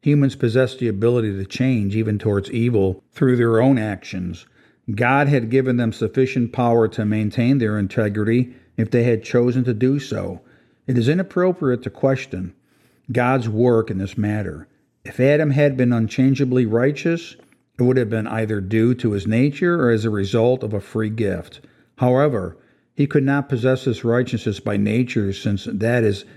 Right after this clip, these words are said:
inclusive to God and cannot be bestowed upon any creature. If it were a free gift, then withholding it from Adam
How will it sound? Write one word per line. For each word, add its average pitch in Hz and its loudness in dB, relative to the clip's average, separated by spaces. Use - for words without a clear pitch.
inclusive 107 -4
to - -8
God 104 0
and 98 -2
cannot 113 0
be 110 -2
bestowed 110 -2
upon 98 -2
any 101 0
creature. - -6
If 113 -2
it 117 0
were 127 2
a 113 0
free 131 0
gift, 127 0
then 117 2
withholding 139 0
it 95 -8
from 98 -2
Adam 98 -2